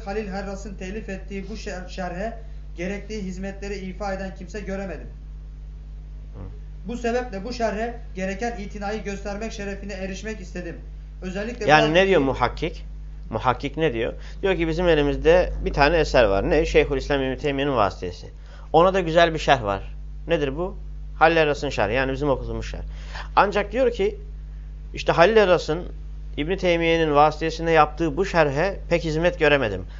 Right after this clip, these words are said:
Speaker 2: Hani hadisleri tahkik edilsin, nuska farklılıkları göstersin vesaire. Ancak iki kişi gördüm. O da Abdurrezzak Afifi ile İsmail el-Ensari. Ama o da çok böyle geniş bir, e, çalışma değil bunun üzerine. Bundan dolayı ben de ne yaptım?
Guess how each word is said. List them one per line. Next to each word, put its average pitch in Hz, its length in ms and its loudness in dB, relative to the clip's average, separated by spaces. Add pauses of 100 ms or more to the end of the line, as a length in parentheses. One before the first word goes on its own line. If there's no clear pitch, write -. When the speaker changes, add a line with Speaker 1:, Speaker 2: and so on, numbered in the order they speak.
(100)
Speaker 2:
Hani 120 140 2
hadisleri 120 380 2
tahkik 110 360 0
edilsin, 113 460 -2
nuska 113 260 -4
farklılıkları 110 560 0
göstersin 104 560 -4
vesaire. 104 400 -6 (960)
Ancak 214 320 6
iki 220 160 0
kişi 220 180 -2
gördüm. 175 360 6
O 175 120 6
da 180 60 8
Abdurrezzak 160 600 4
Afifi 147 420 0
ile 139 220 2
İsmail 151 360 2
el-Ensari. 127 600 2
Ama 190 260 6
o 180 140 6
da - 100 2
çok 180 260 0
böyle 170 380 6 (480)
geniş 156 340 2
bir, 156 260 -2
e, 104 400 0
çalışma 151 440 0
değil 156 260 -2
bunun 123 160 -2
üzerine. 120 520 -2
Bundan 165 320 0
dolayı 127 260 2
ben 143 180 4
de 131 100 0
ne 151 40 0
yaptım? 165 380 -2